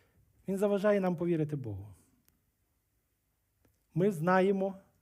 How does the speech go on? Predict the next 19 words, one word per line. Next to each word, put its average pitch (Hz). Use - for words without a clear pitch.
все. 151
Ми 160
знаємо 196
хід 202
речей, 156
ми 139
знаємо 156
природу, 156
ми 143
вчилися 170
в 160
школі, 175
в 170
університеті, 160
можливо, 143
маємо 156
якісь 151
наукові 156
ступені. 170